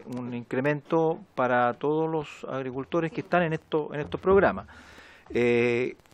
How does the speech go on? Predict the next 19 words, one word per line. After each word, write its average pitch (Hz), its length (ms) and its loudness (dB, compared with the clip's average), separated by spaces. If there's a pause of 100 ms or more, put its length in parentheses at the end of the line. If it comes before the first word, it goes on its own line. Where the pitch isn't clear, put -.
teniendo 139 280 -2
presente 151 400 0
la 143 100 0
exposición 131 420 -8
que - 140 -6
ha 135 40 -4
señalado 139 440 -2
usted, 165 300 -4
¿no 156 80 -6
es - 60 -14
cierto?, 151 300 -8
de 143 160 -2
los 123 180 -2
años 135 200 -8
complejos - 720 -6
que 143 180 -6
ha 143 40 -2
venido 139 320 -4
para 139 340 -2